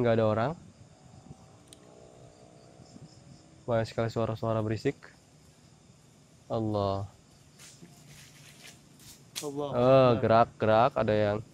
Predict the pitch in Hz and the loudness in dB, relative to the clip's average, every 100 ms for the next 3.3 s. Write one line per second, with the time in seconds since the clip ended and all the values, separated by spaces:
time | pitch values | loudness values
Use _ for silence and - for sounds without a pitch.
0 | - - - 123 127 147 139 - - - | -20 -20 -16 -12 -12 -14 -16 -20 -20 -20
1 | - - - - 110 107 - 139 - - | -20 -20 -20 -8 -4 -2 0 -2 -4 -20
2 | - - - - - 113 107 110 104 117 | -20 -20 -20 -20 -10 -6 -2 -2 -2 -2
3 | 113 127 | 2 2